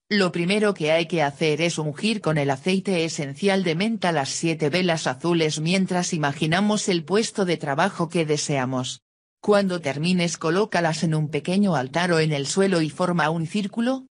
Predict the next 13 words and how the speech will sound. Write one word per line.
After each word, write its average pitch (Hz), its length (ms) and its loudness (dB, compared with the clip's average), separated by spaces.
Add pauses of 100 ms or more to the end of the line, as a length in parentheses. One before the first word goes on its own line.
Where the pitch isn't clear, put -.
(140)
luego 214 420 2
prende 180 380 2
una 185 300 2
por 151 180 -4
una 180 280 0
en 151 100 -2
el 147 100 -2
sentido 202 600 0
de 185 100 2
las 156 220 0
manecillas 156 640 0
del 147 160 0
reloj. 135 420 -2